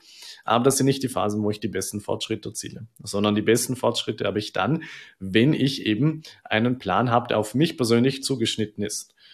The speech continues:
Und das Wichtigste dabei ist, vor allem wenn du noch relativ am Anfang bist, dass dieser Plan auch wirklich zu deinem Alltag passt,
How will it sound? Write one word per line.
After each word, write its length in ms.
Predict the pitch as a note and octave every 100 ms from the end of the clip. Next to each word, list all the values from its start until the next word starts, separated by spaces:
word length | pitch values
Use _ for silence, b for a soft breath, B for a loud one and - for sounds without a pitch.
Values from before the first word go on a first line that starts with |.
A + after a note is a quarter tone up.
| b _
Und 640 | A#2 A#2 A#2+ A#2+ A#2+ A#2 b _ _
das 140 | A2+
Wichtigste 460 | C3+ F#3 F3 D#3 C3
dabei 320 | A2+ G2+ G#2+
ist, 120 | D3+
vor 140 | - -
allem 200 | A2+ B2+
wenn 100 | B2
du 60 |
noch 180 | A#2+ A#2
relativ 380 | A2+ A2 A#2 A#2
am 100 | G#2
Anfang 460 | G#2 C#3+ C3 A2+ G#2
bist, 420 | C3 F3 - B B B _ -
dass 340 | F#2+ C3 D3+
dieser 220 | C#3 C3
Plan 320 | C3+ A2 A2 A2
auch 220 | A#2 A2+
wirklich 640 | A#2 A#2 A#2+ B2 - - -
zu 280 | - D#3
deinem 500 | D3+ B2+ A2 A#2+ A#2+ B _ -
Alltag 560 | A2 A2+ A2+ A2+ -
passt, 480 | - - - -